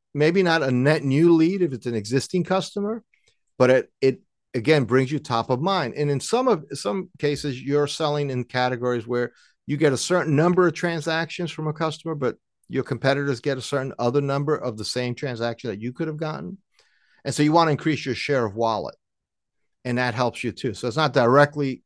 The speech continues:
classically lead generation, I E getting a net new name, uh, client, but it can increase sales. On the net new name,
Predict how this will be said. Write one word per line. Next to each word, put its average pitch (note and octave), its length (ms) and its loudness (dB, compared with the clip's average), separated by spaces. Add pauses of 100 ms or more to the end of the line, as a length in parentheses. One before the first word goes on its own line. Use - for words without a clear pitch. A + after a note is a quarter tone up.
(100)
classically B2+ 600 -2
lead A#2 300 0
generation, A#2+ 760 -2
I G#2 140 -6
E A2 220 -4
getting G#2+ 340 -4
a G2+ 80 -10
net A2 320 -4
new A2+ 180 0
name, A2 440 -2 (240)
uh, F#2 320 -6 (440)
client, C#3+ 420 2 (580)
but C#3 180 8
it B2 60 4
can B2+ 180 2
increase C3+ 800 4 (120)
sales. - 560 -2 (880)
On C3 160 4
the C3 100 4
net D#3 280 6
new G3 200 6
name, B2 420 -2